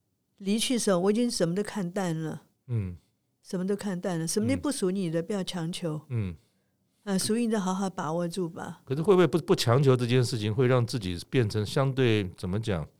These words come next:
Speaker 2: 就是面对的一些挑战，或者面对的一些困难的时候，会比较被动呢？会不会人就会缩起来了？还是你有不同的体会？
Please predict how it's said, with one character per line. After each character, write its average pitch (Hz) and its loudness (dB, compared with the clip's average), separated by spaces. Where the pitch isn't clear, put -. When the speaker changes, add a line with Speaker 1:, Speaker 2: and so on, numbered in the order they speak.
Speaker 2:
就 147 -2
是 151 2
面 151 8
对 131 10
的 110 6
一 113 2
些 120 2
挑 101 2
战， 101 2
或 113 2
者 107 0
面 120 2
对 113 4
的 101 2
一 107 0
些 104 0
困 147 2
难 95 2
的 95 2
时 95 -4
候， 98 2
会 165 -2
比 98 -6
较 110 0
被 135 0
动 110 -2
呢？ 95 -6
会 151 -2
不 - -4
会 131 2
人 123 -2
就 135 -8
会 127 0
缩 151 0
起 110 -6
来 80 -6
了？ 76 -10
还 104 -8
是 113 -2
你 104 -2
有 101 2
不 110 -4
同 95 -4
的 92 -4
体 - -10
会？ 82 -6